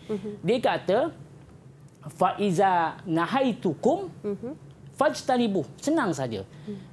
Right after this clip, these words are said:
Speaker 2: Apa yang aku nahaitukum ni tegah, okey, fajtanibu.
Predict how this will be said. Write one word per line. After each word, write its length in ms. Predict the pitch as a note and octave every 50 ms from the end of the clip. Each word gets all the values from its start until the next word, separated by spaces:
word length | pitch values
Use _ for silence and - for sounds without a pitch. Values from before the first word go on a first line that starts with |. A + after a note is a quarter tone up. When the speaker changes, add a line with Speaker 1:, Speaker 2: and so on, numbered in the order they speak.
| - - - - -
Speaker 2:
Apa 500 | - G3 C4+ C#4 - - - - G#4 G#4 G4
yang 260 | E4+ D4 B3+ A#3 A#3+ B3+ - - -
aku 640 | - A3 B3 C4+ B3 - - C4+ C4 C4+ C#4+ D4+ C#4+ - - - - - - -
nahaitukum 640 | E3 F3+ F#3 G3+ A#3 A#3+ - - B3+ A#3+ - D4 C4+
ni 180 | C#4 C#4+ D#4+ D#4+ D4+ - - - -
tegah, 480 | - A#3 F#3+ E3 D#3+ E3+ - - - - - - - - - - - - - - - - - - - - -
okey, 200 | - - D#4 D#4
fajtanibu. 760 | - - F4 F4 C#4 C4 - - C4+ C4 B3+ A3 G3+ E3+